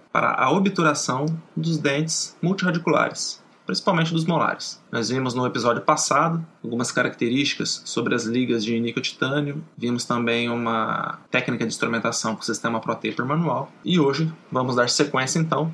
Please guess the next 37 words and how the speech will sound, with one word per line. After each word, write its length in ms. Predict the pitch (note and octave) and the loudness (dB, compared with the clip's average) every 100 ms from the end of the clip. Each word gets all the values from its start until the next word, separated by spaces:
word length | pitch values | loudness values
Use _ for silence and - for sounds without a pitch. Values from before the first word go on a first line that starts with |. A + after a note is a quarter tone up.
| - | -6
falando 300 | - C3 C3+ | 0 2 2
um 20 | |
pouco 220 | B2+ C#3 B2 | 0 0 2
mais 160 | B2+ | 2
dessa 200 | C3 - | 2 -2
técnica 540 | B2+ B2 A#2 B2+ A#2 A#2+ | 0 -2 -2 -4 -2 -4
de 260 | A#2 A2+ - | -2 -6 -4
obturação 760 | B2+ D3 - A2+ A2 - A2+ B2+ - - | -6 -4 -2 -2 -2 -4 -6 -8 -14 -18
que 120 | - | -10
vai 640 | G#2+ A#2 B2+ B2+ B2+ B2 - | -2 2 4 2 0 0 0
praticamente 640 | - C3+ - - A#2+ B2+ - | 2 2 0 -2 -2 -4 2
derreter 400 | D#3+ D3+ C#3 B2+ | 2 4 2 -2
a 20 | |
gutapercha 640 | B2+ - - B2+ B2+ - C3+ | -2 -4 -2 0 0 -4 -6
no 100 | C3 | -6
interior 380 | B2+ B2+ A#2 A#2 | -2 0 0 -2
do 80 | B2+ | 0
canal 220 | B2 B2+ | 0 0
radicular. 440 | A#2+ - D3+ - - - | -2 -2 -2 -4 -8 -4
A 120 | F#3 | 0
ideia 480 | F3+ B2+ B2 A2+ A2+ | 0 2 2 2 0
de 120 | A2+ | -2
se 180 | - D#3+ | -2 -2
pegar 480 | - C3+ A#2 A2 | 0 2 2 2
um 140 | A2+ G#2+ - | 0 -4 -4
cone 240 | - E3 F#3 | 0 2 2
principal 520 | F3 D#3+ D3+ - C3 | 2 0 -2 0 0
de 80 | B2+ | 0
gutapercha 640 | B2 B2 A#2+ A#2 G#2+ - | -4 -4 -2 -2 -2 -4
com 140 | - B2 | -6 -4
cimento, 600 | - B2 A2 - - - | -2 -2 -4 -8 -10 -10
colocar 440 | - B2+ - C3+ | -4 -4 0 2
no 140 | E3 D#3 | 2 2
interior 400 | D#3+ C#3 C#3+ C3+ | 0 0 0 -2
do 80 | |
canal 320 | - A#2+ B2+ B2+ | -2 -2 -2 -2
radicular 640 | B2+ - - A2+ F2 - | -4 -4 -4 -2 -2 -4